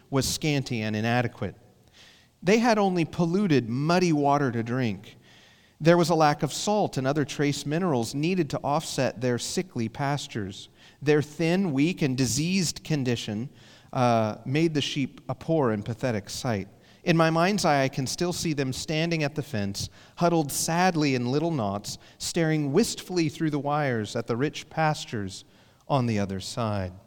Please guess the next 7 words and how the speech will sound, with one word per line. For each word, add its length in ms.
As 160
David 320
looks 240
back 260
on 160
his 400
life, 460